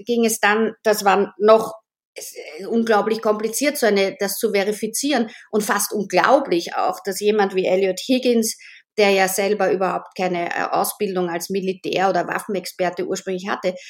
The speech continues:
der hat sich einfach zehn Jahre damit beschäftigt, sich anzuschauen, wie genau Raketenwerfer ausschauen und so. Und ist deswegen auch ein anerkannter Spezialist dafür geworden in,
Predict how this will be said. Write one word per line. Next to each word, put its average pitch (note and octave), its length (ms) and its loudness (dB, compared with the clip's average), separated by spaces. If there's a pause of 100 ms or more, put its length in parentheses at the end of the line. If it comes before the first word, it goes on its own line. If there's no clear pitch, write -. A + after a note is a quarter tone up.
(120)
der F#3 140 -2
hat G3 180 -2
sich C#4 220 -8
einfach F#3+ 320 -4
zehn C4 280 6
Jahre A#3 300 2
damit G#3+ 360 -2
beschäftigt, G#3 540 -4 (260)
sich A3 280 -6
anzuschauen, A3+ 560 -2
wie A#3 160 -4
genau G#3 580 2 (360)
Raketenwerfer F#3 1040 -2
ausschauen D3+ 440 -2
und D3+ 140 -10
so. - 280 -6 (360)
Und F#3+ 360 -4
ist G#3+ 280 -2
deswegen B3+ 840 2
auch G#3 200 2
ein G#3 240 2
anerkannter A#3+ 640 0
Spezialist A3+ 600 -2
dafür B3 240 -2
geworden G#3+ 580 0
in, B3 360 0